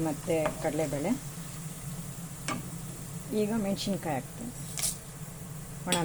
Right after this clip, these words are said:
ಮೆಣಸಿನ್ಕಾಯಿ. ಇನ್ನೂ ಒಂದು, ಒಂದು ತರ್ಟಿ,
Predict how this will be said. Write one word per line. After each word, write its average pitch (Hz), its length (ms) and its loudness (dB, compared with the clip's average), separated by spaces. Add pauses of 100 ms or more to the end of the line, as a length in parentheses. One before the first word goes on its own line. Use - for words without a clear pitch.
ಮೆಣಸಿನ್ಕಾಯಿ. 147 520 0 (1400)
ಇನ್ನೂ 190 200 4 (140)
ಒಂದು, 165 300 4 (320)
ಒಂದು 165 180 -2
ತರ್ಟಿ, 170 240 4